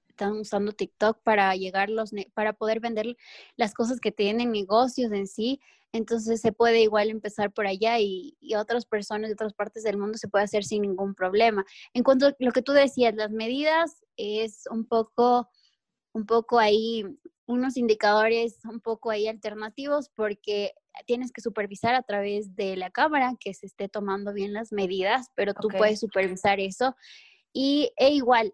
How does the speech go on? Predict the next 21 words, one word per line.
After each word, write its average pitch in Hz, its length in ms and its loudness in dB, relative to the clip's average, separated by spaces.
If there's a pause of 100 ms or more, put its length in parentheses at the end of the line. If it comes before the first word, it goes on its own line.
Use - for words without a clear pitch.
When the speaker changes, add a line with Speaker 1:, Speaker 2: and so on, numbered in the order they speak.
Speaker 1:
a 208 100 -8
través 214 260 -4
de 233 100 -6
las 220 200 -6
fotografías. 196 600 -8
A 196 40 -10
mí 202 100 -6
me 202 80 -6
gusta 202 220 -8
tomar, 196 400 -4
que 196 200 -4
se - 120 -16
tomen 214 260 -6
fotografías 220 640 -2
y 240 60 -6
me 208 100 -4
vayan 196 220 -4
enviado. 196 340 0
Entonces, 202 340 -8
eso 247 280 -2
tú 226 160 -12